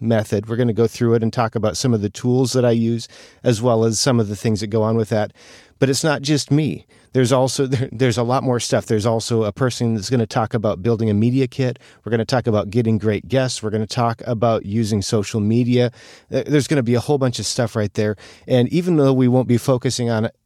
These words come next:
your specific show, you'll be able to pick stuff up for that. And as a bonus, if you're interested in going to that and you use my affiliate link,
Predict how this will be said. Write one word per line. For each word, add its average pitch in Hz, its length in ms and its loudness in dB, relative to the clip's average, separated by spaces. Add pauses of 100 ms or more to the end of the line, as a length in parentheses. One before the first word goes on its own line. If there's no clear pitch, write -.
(100)
your 127 420 0
specific 120 560 -8
show, 117 440 -4 (200)
you'll 135 180 2
be 175 80 2
able 160 160 0
to 131 100 0
pick 143 240 -2
stuff - 320 -2
up 117 160 0 (100)
for 143 360 -2
that. 95 260 -2 (480)
And 120 540 0 (420)
as 143 220 2
a 127 40 2
bonus, 131 520 0
if 127 180 -2
you're 135 160 2
interested 147 480 0
in 123 120 2
going 147 200 2
to 127 100 0
that 113 200 2
and 117 120 0
you 110 120 2
use 123 360 2
my 127 240 2
affiliate 131 600 0
link, 92 320 -6